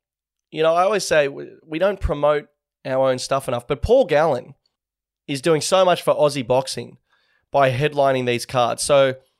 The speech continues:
this might not age well because Paul Gallen is fighting Wednesday night and this is released Thursday morning, so he might have got absolutely decked.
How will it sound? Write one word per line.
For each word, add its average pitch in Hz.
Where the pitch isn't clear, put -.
this 196
might 185
not 165
age 131
well 160
because 131
Paul 160
Gallen 139
is 131
fighting 127
Wednesday 127
night 120
and 127
this 127
is 120
released 123
Thursday 120
morning, 117
so 143
he 135
might 170
have 147
got 139
absolutely 127
decked. 120